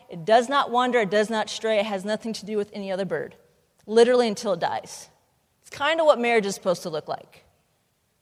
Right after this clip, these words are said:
This bird is deathfully loyal, and these next two are very similar, where it's single-minded and narrowly focused,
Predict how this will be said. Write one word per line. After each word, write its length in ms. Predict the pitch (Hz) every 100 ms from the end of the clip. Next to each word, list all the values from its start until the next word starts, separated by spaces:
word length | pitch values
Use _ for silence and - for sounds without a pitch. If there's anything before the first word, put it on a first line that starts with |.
| _ _ _ _ _ _ _ _ _ _ _
This 140 | 311
bird 340 | 220 311 359 320
is 120 | 254
deathfully 580 | 196 302 311 320 285 262
loyal, 500 | 247 254 220 180 -
and 140 | 240 254
these 140 | 285
next 300 | 311 359 -
two 100 | 311
are 100 | 285
very 260 | 247 262 254
similar, 400 | - 302 262 220
where 160 | 226
it's 120 | 208 -
single-minded 840 | - 311 339 285 269 277 277 262
and 160 | 220 214
narrowly 380 | 233 247 226
focused, 580 | 214 214 208 147 143 -